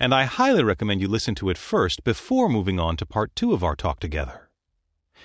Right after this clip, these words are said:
In this part of our interview, we explore the details of how Julie transitioned from her on-camera acting career into voice acting. Julie was fortunate to be hired as an actress in soap operas and T V shows,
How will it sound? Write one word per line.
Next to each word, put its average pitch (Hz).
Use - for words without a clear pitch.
In 117
this 180
part 107
of 78
our 76
interview, 67
we 147
explore 160
the 120
details 90
of 87
how 92
Julie 104
transitioned 104
from 101
her 92
on-camera 110
acting 82
career 76
into 101
voice 107
acting. -
Julie 214
was 269
fortunate 117
to -
be 98
hired 110
as 95
an 95
actress -
in 90
soap 127
operas 85
and 90
T 113
V 165
shows, -